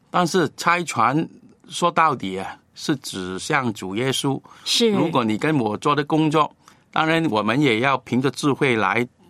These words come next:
Speaker 1: 呃，呃，行事。有一些地方，有一些，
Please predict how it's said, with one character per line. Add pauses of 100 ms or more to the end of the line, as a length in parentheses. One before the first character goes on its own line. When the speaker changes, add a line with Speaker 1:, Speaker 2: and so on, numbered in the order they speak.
(140)
Speaker 1:
呃，
呃，
行
事。 (320)
有
一
些
地
方， (440)
有
一
些，